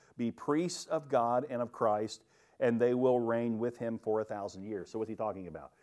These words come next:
The first resurrection are the saints who come up, the,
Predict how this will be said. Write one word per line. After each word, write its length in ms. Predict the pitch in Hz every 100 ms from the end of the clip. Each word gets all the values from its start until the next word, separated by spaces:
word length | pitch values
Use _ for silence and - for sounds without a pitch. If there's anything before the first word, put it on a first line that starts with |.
| _ _ _ _
The 80 | 113
first 300 | 139 156 151
resurrection 680 | 147 123 127 127 127 127
are 180 | 135 123
the 100 | 110
saints 720 | - - 151 110 - - - - - _
who 80 | 110
come 240 | - 113 101
up, 240 | 82 - _ _ _ _ _ _ _ _ _ _ -
the, 320 | 117 120 117